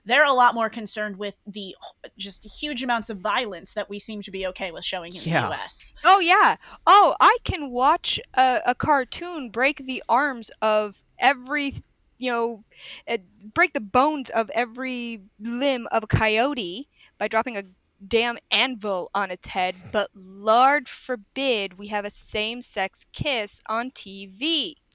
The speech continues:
Speaker 2: Yep.
Speaker 1: Yeah.
Speaker 2: Well, it's, it's like the, it's like
Speaker 3: Ooh.
Speaker 2: at the end of the South Park movie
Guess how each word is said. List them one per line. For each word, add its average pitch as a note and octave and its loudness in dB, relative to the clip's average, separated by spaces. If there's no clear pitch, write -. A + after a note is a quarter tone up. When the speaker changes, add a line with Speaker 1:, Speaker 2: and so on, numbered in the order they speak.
Speaker 2:
Yep. F3+ -6
Speaker 1:
Yeah. - -4
Speaker 2:
Well, B3 2
it's, - -2
it's - -2
like - -4
the, C4 2
it's A#3 4
like C4+ -2
Speaker 3:
Ooh. - -4
Speaker 2:
at - -12
the G3 0
end F#3 -2
of C#3 -4
the B2 -2
South G#3 0
Park C3 -2
movie A2 -10